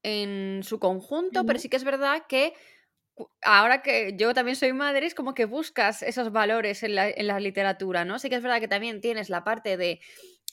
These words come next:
Speaker 1: eh, que sea divertido, que se enganche a la lectura, pero también buscas que tenga algo de
Speaker 2: Algo
Speaker 1: valores.
Speaker 2: más.
Speaker 1: Así que creo que es muy guay el tema que vamos a tra-, a tratar hoy.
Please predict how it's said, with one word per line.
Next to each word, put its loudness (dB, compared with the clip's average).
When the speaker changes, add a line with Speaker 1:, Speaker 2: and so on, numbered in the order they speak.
Speaker 1:
eh, 2
que -2
sea 2
divertido, 2
que 2
se -6
enganche -2
a 4
la 2
lectura, -2
pero -6
también -4
buscas -6
que -4
tenga 0
algo 0
de 0
Speaker 2:
Algo 0
Speaker 1:
valores. -2
Speaker 2:
más. -10
Speaker 1:
Así -16
que -6
creo 0
que -2
es -6
muy -6
guay 0
el -2
tema -4
que -4
vamos -4
a -6
tra-, -2
a 2
tratar 2
hoy. 0